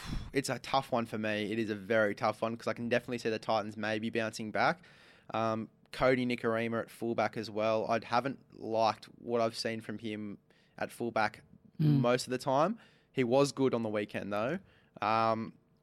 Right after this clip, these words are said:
Speaker 1: yeah, look, I mean,
Speaker 2: I
Speaker 1: I'm
Speaker 2: thought he was
Speaker 1: slightly
Speaker 2: one of their better players,
Speaker 1: Mm.
Speaker 2: even though he dropped a couple
Speaker 1: Yeah.
Speaker 2: of balls in there. He was an effort player
Speaker 1: Yeah.
Speaker 2: on the weekend for them.
Speaker 1: Yeah, totally. I'm, I'm, I'm gonna just go the Dolphins, only just.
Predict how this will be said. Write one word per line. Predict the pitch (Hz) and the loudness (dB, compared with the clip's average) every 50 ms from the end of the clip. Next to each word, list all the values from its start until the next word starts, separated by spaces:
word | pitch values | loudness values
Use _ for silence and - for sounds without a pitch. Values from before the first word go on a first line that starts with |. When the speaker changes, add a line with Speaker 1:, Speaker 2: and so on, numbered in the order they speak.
| - - - _ | -16 -16 -16 _
Speaker 1:
yeah, | - 113 117 113 104 107 - | -4 -2 0 0 0 -2 -4
look, | - 127 123 | -6 -4 0
I | 123 120 | 0 2
mean, | 120 127 127 123 | 4 4 6 6
Speaker 2:
I | |
Speaker 1:
I'm | 123 123 | 8 8
Speaker 2:
thought | 220 196 | 8 8
he | 160 | 8
was | 123 120 135 | 8 6 6
Speaker 1:
slightly | 160 | 4
Speaker 2:
one | 156 151 | 4 4
of | 147 143 | 4 2
their | 143 139 | 2 0
better | 131 156 160 160 | 0 0 0 -2
players, | - - 175 156 147 147 151 139 147 | -2 -2 -2 0 2 2 2 2 2
Speaker 1:
Mm. | 170 | 0
Speaker 2:
even | 170 156 156 | 0 0 0
though | 147 | 0
he | 147 139 | -2 -2
dropped | 135 165 160 160 - | -2 -2 -4 -4 -4
a | - 147 143 - _ - - - | -6 -6 -8 -8 _ -20 -14 -8
couple | 123 127 127 123 | -4 -2 0 2
Speaker 1:
Yeah. | 120 113 | 2 2
Speaker 2:
of | 147 147 | 2 0
balls | 156 156 151 147 151 | 0 0 -2 -2 -2
in | 170 160 160 | -2 -2 -2
there. | 170 165 151 - - - - - - - - | -2 -4 -4 -6 -12 -18 -18 -18 -20 -16 -2
He | - 202 202 | 2 6 6
was | 202 190 165 139 147 | 8 8 6 6 4
an | 151 151 147 | 4 4 4
effort | 151 143 - - - - | 2 2 0 -4 -10 -6
player | - 175 139 131 127 127 - - - | -2 0 0 0 0 -4 -6 -6 -2
Speaker 1:
Yeah. | 117 117 | 0 0
Speaker 2:
on | - | 0
the | 147 143 | 0 0
weekend | 143 139 143 139 156 135 131 - | -2 -2 -2 -2 -2 -4 -4 -4
for | 147 | -4
them. | 135 135 143 151 - _ _ _ - - | -4 -4 -4 -6 -8 _ _ _ -14 -4
Speaker 1:
Yeah, | - 123 117 110 | 0 2 2 2
totally. | 113 - 123 117 113 117 117 110 92 98 - - | 2 0 0 0 2 2 2 0 -2 -4 -4 -2
I'm, | - 131 139 123 - 123 | 0 0 0 0 0 2
I'm, | 143 147 139 - - - - | 2 2 0 -2 -6 -2 0
I'm | 143 156 | 2 4
gonna | 156 143 | 4 4
just | 135 123 - 143 120 120 - - | 4 2 2 2 2 2 2 2
go | - 120 113 | 2 2 4
the | - 107 | 4 2
Dolphins, | 110 101 104 104 - 104 101 - | 2 2 2 2 -2 -4 -4 -2
only | - 113 113 107 98 | -2 -2 -2 -2 -2
just. | 98 - 127 143 165 170 - - | 0 2 4 4 4 2 0 -8